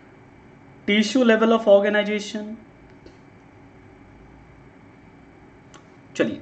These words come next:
इस सवाल की जब बात करते हैं ध्यान से समझिएगा, यहां पर जो सिल्वर फिश है, it is a fish, true fish और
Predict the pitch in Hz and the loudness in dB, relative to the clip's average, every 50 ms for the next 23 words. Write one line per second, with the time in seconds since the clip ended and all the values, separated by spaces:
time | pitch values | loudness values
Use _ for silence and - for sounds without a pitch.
0 | - 202 196 - - 254 254 254 269 294 285 302 285 285 285 233 220 226 233 233 | -8 -8 -8 0 2 4 6 8 8 8 6 6 6 4 4 6 6 4 4 4
1 | - - 226 208 - - 233 226 185 170 175 170 170 175 208 190 - 165 143 139 | 2 -2 -4 -4 -2 -2 -2 -2 -2 0 0 -2 -2 -2 -4 -6 -4 -4 -4 -4
2 | - 170 170 - - - - - - - - - - - - - - - - - | -4 -6 -8 -8 -8 -10 -14 -16 -20 -20 -20 -20 -20 -20 -20 -20 -20 -20 -20 -20
3 | - - - - - - - - - - - - - - - - - - - - | -20 -20 -20 -20 -20 -20 -20 -20 -20 -20 -20 -20 -20 -20 -20 -20 -20 -20 -20 -20
4 | - - - - - - - - - - - - - - - - - - - 147 | -20 -20 -20 -20 -20 -20 -20 -20 -20 -20 -20 -20 -20 -20 -20 -20 -20 -16 -12 0
5 | 135 190 233 233 254 311 339 339 - 320 311 320 311 311 311 - - 170 160 240 | 4 6 6 8 8 6 6 6 8 10 12 12 12 10 4 0 -4 -6 0 2
6 | 294 330 311 - - - - 220 214 214 220 202 240 247 233 - - 135 - - | 2 2 2 -2 -6 -2 2 2 4 4 4 2 2 0 0 -4 -6 -6 -6 -6
7 | - 127 135 143 - - - - - - - - - - - - - - - - | -8 -10 -10 -10 -12 -18 -20 -20 -20 -20 -20 -20 -20 -20 -20 -20 -20 -20 -20 -20
8 | - - - - 151 160 - 196 190 202 220 202 - - - 190 196 196 196 - | -20 -20 -8 -6 -6 -4 -4 -6 -4 -6 -8 -10 -10 -6 -6 -6 -6 -6 -10 -16
9 | - - - - 196 202 196 - 196 185 - - - - - - 156 165 | -18 -18 -10 -8 -8 -8 -6 -8 -10 -10 -10 -16 -20 -20 -8 -2 -2 -2